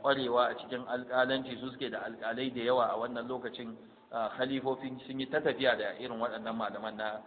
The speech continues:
Hanafiya. Kuma mas'aloli ne aka samu na ijtihadi. In gane ko? Sai ka ga da yawa ana dogaro akan fatawoyinsu.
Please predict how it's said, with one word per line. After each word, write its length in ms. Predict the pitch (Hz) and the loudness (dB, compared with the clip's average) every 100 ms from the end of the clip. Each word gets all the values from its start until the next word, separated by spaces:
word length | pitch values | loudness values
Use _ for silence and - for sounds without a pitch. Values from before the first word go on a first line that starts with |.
| - - - | -16 -20 -6
Hanafiya. 500 | 104 101 110 113 104 - - - _ _ | -4 -4 -6 -6 -6 -8 -16 -20 _ _
Kuma 180 | - 131 | 2 6
mas'aloli 540 | 139 135 143 139 143 143 | 6 6 4 4 4 6
ne 80 | 127 | 6
aka 220 | 123 120 | 6 4
samu 240 | 127 123 113 | 2 2 -2
na 60 | |
ijtihadi. 640 | 120 117 - 104 101 98 - - - _ _ _ _ _ | -4 -6 -6 -4 -4 -4 -10 -18 -20 _ _ _ _ _
In 80 | 110 | -2
gane 260 | 117 123 117 | 4 4 2
ko? 120 | 113 113 | -4 -6
Sai 100 | 131 | -4
ka 100 | 131 | -2
ga 220 | 117 120 | 0 0
da 60 | 117 | 0
yawa 220 | 135 131 | 2 2
ana 200 | 120 113 | 2 -2
dogaro 380 | 101 101 110 113 | -4 -4 -4 -2
akan 300 | 107 113 107 | -2 -4 -2
fatawoyinsu. 720 | 117 117 117 117 117 113 113 | -4 -2 -2 -2 -4 -6 -10